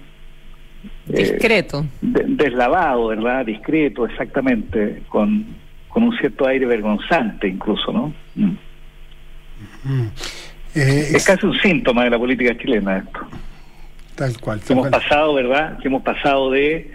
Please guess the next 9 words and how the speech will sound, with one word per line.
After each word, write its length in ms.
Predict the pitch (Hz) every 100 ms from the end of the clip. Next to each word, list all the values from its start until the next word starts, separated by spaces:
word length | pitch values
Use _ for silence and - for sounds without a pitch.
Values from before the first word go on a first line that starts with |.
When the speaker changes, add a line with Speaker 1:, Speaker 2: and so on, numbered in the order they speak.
| - - - - - - -
Speaker 1:
la 160 | 120 117
idea 420 | 113 135 160 156
que 140 | -
vivíamos 540 | 123 120 123 143 139 127
una 140 | 120
especie 400 | 110 - 135 -
de 80 | 120
estallido 840 | - - 104 120 156 147 139 139 143 - - - - - - -
revolucionario, 1300 | - 107 104 101 - 107 139 139 127 127 123 123